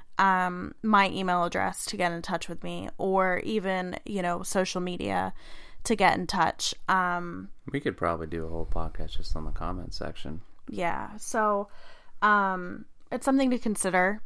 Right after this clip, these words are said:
Speaker 1: Don't just, you know, a lot of times I think we get stuck in, like, "Well, it's there, and it's always been there, and that's how you've always done it," but be open to, um,
Speaker 2: That drives me crazy.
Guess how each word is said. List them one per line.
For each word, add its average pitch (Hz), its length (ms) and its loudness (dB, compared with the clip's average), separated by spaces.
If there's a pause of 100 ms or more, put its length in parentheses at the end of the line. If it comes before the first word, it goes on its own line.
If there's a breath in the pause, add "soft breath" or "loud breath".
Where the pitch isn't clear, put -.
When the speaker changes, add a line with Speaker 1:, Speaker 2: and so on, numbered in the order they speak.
Speaker 1:
Don't 190 280 4
just, - 460 -2 (680)
you 226 180 -2
know, 202 200 6
a - 20 8
lot 196 180 8
of 202 60 -2
times 208 220 -2
I 202 80 -2
think 196 160 -6
we 190 100 -4
get - 220 -6
stuck - 320 0
in, 175 180 -4
like, 175 300 -6 (160)
"Well, 185 280 -4 (220)
it's 196 220 -4
there, 190 640 0 (240)
and 185 260 -2
it's 196 160 -6
always 190 440 2
been 202 240 -2
there, 208 360 2
and 170 240 -2
that's 180 200 -4
how 180 100 -2
you've 180 220 -4
always 180 320 -4
done 170 200 0
it," 214 200 -2 (120)
but 190 340 2 (480 soft breath)
be 208 180 -2
open 185 460 -2
to, 180 460 -6
um, 175 480 -6 (260)
Speaker 2:
That 95 160 4
drives 87 260 0
me 82 140 -6
crazy. 82 460 -6